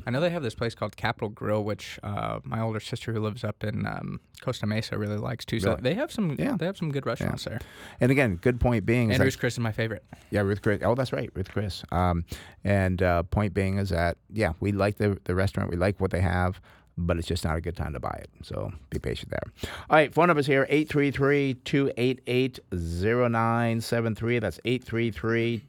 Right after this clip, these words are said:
Speaker 2: two eight eight, zero nine seven three. Uh, I looked at the clock and I see that our financial planner, Harrison Johnson's here. So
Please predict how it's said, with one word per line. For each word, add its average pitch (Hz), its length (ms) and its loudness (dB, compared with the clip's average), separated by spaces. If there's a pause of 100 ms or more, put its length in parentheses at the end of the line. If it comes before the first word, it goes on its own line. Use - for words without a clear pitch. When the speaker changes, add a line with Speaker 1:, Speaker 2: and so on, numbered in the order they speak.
Speaker 2:
two 185 340 0
eight 95 300 -2
eight, 90 320 -4 (180)
zero 98 440 2
nine 98 640 4
seven 95 400 -2
three. 123 480 2 (320)
Uh, - 60 -6
I 95 180 4
looked 104 180 0
at 101 80 -4
the 95 60 -6
clock 110 400 2
and 92 80 0
I 90 80 0
see 104 200 -2
that 92 320 0
our 90 200 2
financial 92 340 -2
planner, 95 340 -4 (120)
Harrison 98 400 -2
Johnson's 101 460 -2
here. 95 140 -2
So - 180 0